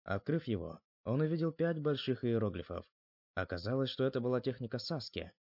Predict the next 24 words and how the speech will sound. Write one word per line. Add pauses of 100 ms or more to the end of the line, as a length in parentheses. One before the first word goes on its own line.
(140)
но
парня
это
не
волновало. (360)
Он
хотел
изучить
ее
как
можно
быстрее. (540)
От
свитка
по
руке, (300)
а
затем
по
телу
Наруто (300)
прошлась
теплая
волна.